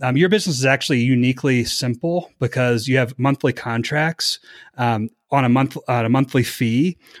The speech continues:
on a per user basis. So it really flows up nicely, and, and you won't see a whole lot of variance in your business on cash versus accrual accounting. But just recognize if you're out there searching on these financial model websites, most of them assume you're doing accrual accounting because that's what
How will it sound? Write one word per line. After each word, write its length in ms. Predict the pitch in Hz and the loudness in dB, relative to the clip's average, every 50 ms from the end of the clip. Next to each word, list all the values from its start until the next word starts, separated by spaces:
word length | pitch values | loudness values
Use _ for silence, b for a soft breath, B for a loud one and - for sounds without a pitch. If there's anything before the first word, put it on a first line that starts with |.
| B B | B B
on 100 | 127 123 | 0 0
a 80 | 117 | 0
per 280 | 117 - - - 160 135 | 0 0 -2 -2 0 0
user 280 | 123 127 123 107 117 | 0 0 0 -2 -2
basis. 680 | 107 95 107 110 113 - - 175 185 175 - - - - B B B B B B | -4 -4 -4 -6 -4 -4 -4 -4 -4 -4 -6 -8 -10 -12 B B B B B B
So 280 | B - 160 139 131 135 | B -4 -2 -2 -2 -2
it 180 | 135 139 135 | -4 -4 -2
really 300 | 143 185 202 196 180 143 | 2 2 2 2 2 0
flows 320 | - - - 156 135 120 135 | -2 -2 -2 -2 -2 -2 -2
up 80 | 117 | -4
nicely, 520 | 120 123 127 127 123 - 143 127 120 117 120 | -2 -2 -2 -2 -2 -2 -4 -6 -6 -6 -6
and, 200 | 123 127 127 - | -6 -6 -4 -2
and 100 | - 131 | 0 2
you 80 | 139 143 | 2 2
won't 160 | 151 143 - | 2 0 -2
see 140 | - - 147 | -4 -4 -2
a 60 | 117 | -2
whole 120 | - 139 | -2 -2
lot 140 | 131 120 113 | 0 0 0
of 80 | 107 101 | 0 0
variance 360 | 117 120 123 123 117 107 - | 2 2 2 2 0 -2 -4
in 60 | 110 | -2
your 140 | 117 135 135 | 0 0 0
business 560 | 117 117 113 107 117 117 107 98 - - - _ _ _ - | 0 -2 -2 -2 -4 -4 -4 -4 -6 -8 -12 _ _ _ -6
on 220 | 120 117 113 110 | -4 -4 -4 -4
cash 420 | - - - 139 117 110 - - | -6 -4 -4 -2 -2 -2 -2 -4
versus 240 | - 120 104 - 117 | -4 -4 -4 -4 -6
accrual 280 | - - 120 113 120 131 | -4 -2 0 2 2 2
accounting. 440 | 127 - 156 156 170 180 185 180 - B B B B B B B B B B | 2 0 2 2 2 2 2 0 -4 B B B B B B B B B B
But 220 | B 151 147 151 - _ _ _ _ _ | B 0 0 -2 -4 _ _ _ _ _
just 200 | - 185 202 - | -4 -4 -2 0
recognize 400 | 233 214 - 233 214 185 175 143 | 0 0 0 0 2 2 2 0
if 200 | 151 147 143 131 | -2 -4 -6 -4
you're 120 | - 160 147 | -2 0 0
out 140 | 147 147 - | 0 0 0
there 100 | 160 135 | -2 -2
searching 500 | - - 131 127 123 - 156 151 151 151 | -2 -4 -4 -4 -4 -2 -2 0 0 0
on 140 | 135 127 | 0 -2
these 120 | 127 120 120 | -2 -2 -4
financial 300 | - 143 131 123 - 131 | -4 -4 -4 -4 -4 -4
model 340 | 117 110 117 127 131 143 135 | -4 -2 -2 -2 -2 -2 -2
websites, 460 | 139 143 139 - - 160 151 - - - B B B B B B | -4 -8 -6 -4 -2 -2 -2 -4 -6 -12 B B B B B B
most 240 | 151 175 190 - | 0 0 2 2
of 120 | - 165 156 | 0 0 2
them 100 | 165 147 | 2 2
assume 340 | 131 - - - 147 143 143 | 2 0 0 2 2 2 4
you're 120 | 131 123 | 2 2
doing 220 | 120 127 127 127 | 2 2 2 0
accrual 340 | 113 95 - - 147 139 147 | -2 -4 -4 0 2 2 2
accounting 320 | 156 - - 165 165 160 139 | 2 2 2 2 2 2 2
because 240 | 123 - 127 107 | 0 -2 -2 -2
that's 260 | - 135 135 - - - | -2 -2 -2 -4 -4 -2
what 240 | 143 123 117 - | -2 -2 -2 -4